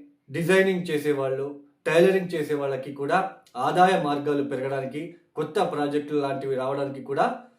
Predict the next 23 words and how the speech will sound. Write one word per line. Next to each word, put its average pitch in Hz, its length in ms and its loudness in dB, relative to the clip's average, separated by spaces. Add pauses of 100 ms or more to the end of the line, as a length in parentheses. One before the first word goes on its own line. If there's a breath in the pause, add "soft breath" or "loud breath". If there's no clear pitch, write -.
(160)
ఛాన్సెస్ 147 400 -4
అనేది 143 260 -4 (480)
కనిపిస్తూ 139 460 -8
ఉంటుందనే 127 420 -6 (240)
చెప్పుకోవచ్చు. 120 640 -10 (420 loud breath)
మొత్తానికి 175 460 2
కుంభరాశి 165 520 2
వాళ్ళకి 165 360 0 (180)
ఈ 139 60 -6
మాసంలో 151 520 -2 (680 loud breath)
చాలా, 202 340 10 (440)
చాలా 185 280 6 (120)
పాజిటివ్గా 226 760 4 (320)
ఉండే 143 260 -2
ఆస్కారాలు 143 640 -2 (380)
ఎక్కువగా 143 380 -2
ఉంటాయి. 123 460 -4 (480)
రెండో 190 360 6
వారం 214 320 6
నుంచి 190 280 -4 (120)
ఈ 156 140 -8
పాజిటివ్ 170 500 0
అనేది 170 240 -2